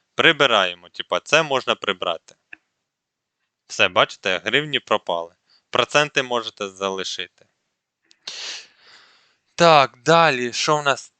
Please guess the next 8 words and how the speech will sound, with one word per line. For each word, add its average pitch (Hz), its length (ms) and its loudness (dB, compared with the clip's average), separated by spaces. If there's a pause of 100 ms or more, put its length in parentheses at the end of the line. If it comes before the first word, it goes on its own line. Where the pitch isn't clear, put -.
текстовий? 110 960 -2 (380)
Чекаю 127 500 -2
зараз, 113 520 -4
е, 101 800 0
це 104 520 0
не 101 220 -2
обов'язково. 110 720 -2
Тут, - 460 0